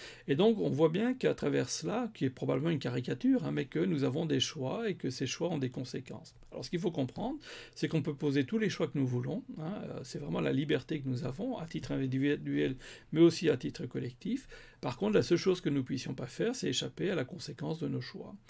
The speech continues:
Et je pense qu'aujourd'hui, ben, nous sommes face à la conséquence des choix que nous avons posés ou que nos prédécesseurs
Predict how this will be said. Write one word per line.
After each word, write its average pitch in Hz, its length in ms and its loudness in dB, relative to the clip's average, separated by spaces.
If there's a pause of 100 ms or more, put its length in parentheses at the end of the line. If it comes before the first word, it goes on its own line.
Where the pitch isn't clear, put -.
(460)
Et 123 80 0
je 123 120 0
pense 185 280 0
qu'aujourd'hui, 131 640 2
ben, 156 180 2
nous 131 80 0
sommes 127 220 -2
face 196 320 -4
à - 20 0
la 135 100 0
conséquence 139 720 -4
des 135 180 -2
choix 151 360 -4 (100)
que 160 320 0
nous 139 420 0
avons 131 220 0
posés 127 420 -4
ou 170 160 2
que 143 160 -2
nos 139 140 0
prédécesseurs 131 1120 -4